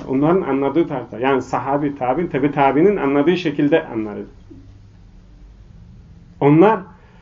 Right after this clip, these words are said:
hem bizden daha iyi Kur'an'ı biliyorlardı, Resulullah Aleyhisselatü Vesselam'ın hadislerini biliyorlardı ve lügatı,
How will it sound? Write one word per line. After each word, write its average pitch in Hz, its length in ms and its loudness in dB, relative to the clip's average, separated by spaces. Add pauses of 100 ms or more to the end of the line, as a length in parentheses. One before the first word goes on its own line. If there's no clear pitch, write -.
(160)
hem 220 320 2 (220)
bizden 160 480 2
daha 160 220 0
iyi 143 320 -2 (380)
Kur'an'ı 151 400 0
biliyorlardı, 151 580 -2 (200)
Resulullah 160 380 -2
Aleyhisselatü 165 460 -2
Vesselam'ın 175 320 -2
hadislerini 165 500 -2
biliyorlardı 185 640 0 (340)
ve 151 440 4 (540)
lügatı, 175 640 6